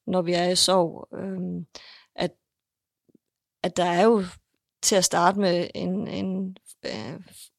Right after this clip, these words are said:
uvirkelighedsfølelse, og man bliver ved med at tro, at den, man har mistet, dukker op lige om lidt. Øhm,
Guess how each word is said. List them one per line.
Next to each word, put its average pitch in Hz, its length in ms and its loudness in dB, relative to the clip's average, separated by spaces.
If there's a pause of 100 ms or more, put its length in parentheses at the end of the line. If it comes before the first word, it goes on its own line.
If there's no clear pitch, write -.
uvirkelighedsfølelse, 180 1400 2
og - 220 -4
man 175 220 -2
bliver 175 140 -2
ved 202 100 2
med 190 120 2
at 175 360 -2 (300)
tro, - 340 2
at 175 220 -4
den, 185 160 2
man 175 140 -4
har 175 120 -2
mistet, 180 460 0 (440)
dukker 175 220 4
op 185 240 2 (320)
lige 190 180 4
om 180 100 4
lidt. 175 300 -2 (240)
Øhm, 175 580 -6